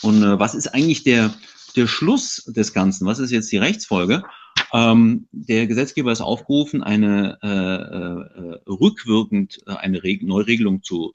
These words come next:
treffen, ja, bis diese Neuregelung getroffen ist. Und Achtung, für Übertragungsvorgänge nach dem einunddreißigsten Dem-,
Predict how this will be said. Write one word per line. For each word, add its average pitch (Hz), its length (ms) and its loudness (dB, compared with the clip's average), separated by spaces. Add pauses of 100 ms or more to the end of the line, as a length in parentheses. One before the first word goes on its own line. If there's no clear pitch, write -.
(140)
treffen, - 380 -8 (240)
ja, 143 260 -4 (640)
bis - 360 2
diese 160 220 -2
Neuregelung 147 640 2
getroffen 113 360 -2
ist. 95 120 0
Und 98 140 -2
Achtung, - 360 -6 (320)
für 127 160 -2
Übertragungsvorgänge 120 880 0
nach 110 200 0
dem 107 220 0
einunddreißigsten 113 760 -2
Dem-, 104 220 4